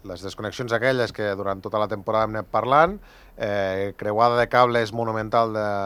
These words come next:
de l'equip de, del país, i al final, doncs, a, a segon parcial, vint-i-vuit a nou, eh?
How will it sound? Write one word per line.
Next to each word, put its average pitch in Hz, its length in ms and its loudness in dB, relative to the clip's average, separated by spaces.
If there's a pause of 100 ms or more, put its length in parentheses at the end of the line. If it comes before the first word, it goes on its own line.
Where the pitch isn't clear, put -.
(200)
de 107 100 -6
l'equip 104 340 -8
de, 107 280 -2
del 117 260 -2
país, 165 460 4 (260)
i 151 160 4
al 127 140 8
final, 120 340 2
doncs, 143 240 2
a, 117 140 6 (420)
a 85 220 -14 (500)
segon 101 260 -6
parcial, 110 380 0
vint-i-vuit 110 480 -6
a 101 80 0
nou, 85 240 -4
eh? 131 80 -8